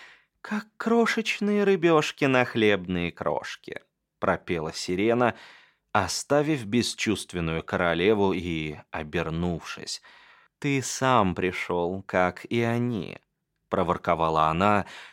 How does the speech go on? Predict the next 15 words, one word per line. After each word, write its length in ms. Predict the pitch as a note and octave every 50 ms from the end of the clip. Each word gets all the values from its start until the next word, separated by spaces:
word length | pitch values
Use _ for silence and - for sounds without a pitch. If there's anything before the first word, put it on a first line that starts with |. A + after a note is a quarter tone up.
| _ _
ткнув 460 | - - - A#2+ C3 C#3+ C#3 A#2+ -
чёрным 500 | - - B2+ A#2 A2 G2+ G2 G2 F#2+ F#2+
когтем 520 | - A2 G2+ G2 - - - F#2+ F#2 F#2
в 120 | - - -
кости. 560 | - - G#2+ F2+ - - - - D#2+ - - - _ _ _ _ _ _ _ _ _ _ _ _ _ -
"Выходи, 880 | - D#3+ F3 F3 D#3+ - F3 E3+ D#3+ C#3 B2+ B2+ B2+ A#2+ G#2+ G#2+ E2+ E2 F2
я 440 | F2 F#2+ G2 F2+ F2 F2 F2 F2 F2
чувствую 960 | - - - - D3+ C#3+ C3+ B2 A2 - - - G#2 A2 A2+ A2+ A2+ A2 -
аромат 560 | A#2 A2+ A2+ A2 A2 A2 G#2+ G2+ G2+ - _
твоей 480 | - B2 B2 B2 A#2+ A#2+ B2 B2 B2+ A#2+
крови". 580 | - - D#3+ D3+ C3+ G#2+ G2 F#2+ B1+ - - - - - _ _ _ _ _ _ _ _ _ _ _ _ _ _ _ _ _ _
И 340 | - G2+ F#2+ F2+ E2+ E2+ D2+ D2 - _ _ -
запела. 800 | F#2 E2+ E2+ G2+ G#2 G2 - - E2+ - C#2+ D2 C#2+ - - - _ _ _ _ _ _ _ _ _ _ _ _ _ _ _ _ _ -
Очарованный 800 | - G#2 G2+ - - - A2+ B2 C3+ D3+ D3 C#3+ D3 D#3 D#3+ D3
голосом, 760 | B2+ A#2 B2+ C3 B2 B2 A2+ - - B2 A2+ A2 G#2+ G2+